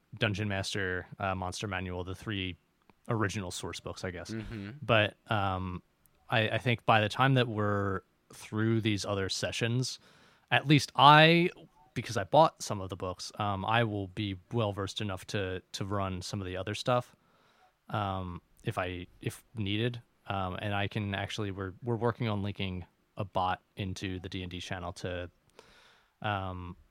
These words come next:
Speaker 1: like, read out spells and stuff and keep track of all that kind of fun stuff.
Speaker 2: Right, yeah. I think it's called, uh, Aver or Avery or
Speaker 1: Avrae.
Speaker 2: something. Avrae.
Speaker 1: A V R A E.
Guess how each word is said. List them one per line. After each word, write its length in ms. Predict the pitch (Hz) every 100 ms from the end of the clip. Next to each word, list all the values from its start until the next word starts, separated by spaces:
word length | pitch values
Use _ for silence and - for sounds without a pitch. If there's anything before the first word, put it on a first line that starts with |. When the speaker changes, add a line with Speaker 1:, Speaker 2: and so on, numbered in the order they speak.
| _ -
Speaker 1:
like, 220 | 117 95
read 160 | 104 107
out 180 | 92 -
spells 380 | - 104 92 90
and 120 | 90
stuff 300 | - 90 -
and 140 | 87 -
keep 160 | - 98
track 260 | 98 92
of 80 | 98
all 120 | 92
that 180 | 92 92 -
kind 180 | - 95
of 220 | 92 90
fun 180 | - 92
stuff. 360 | - 107 104 - _
Speaker 2:
Right, 340 | 87 90 87 80
yeah. 260 | 85 85
I 80 | 80
think 180 | - 98
it's 160 | 92
called, 340 | - 101 90 80 - - -
uh, 180 | 92 82 78
Aver 340 | 85 82 92 107
or 300 | 107 80 -
Avery 540 | 80 80 95 101 101
or 40 | 101
Speaker 1:
Avrae. 120 | 107
Speaker 2:
something. 420 | 101 123 127 127 - - -
Avrae. 440 | 90 107 101 104
Speaker 1:
A 20 |
V 60 | 101
R 260 | 107 104 104
A 100 | 98
E. 320 | 98 101 120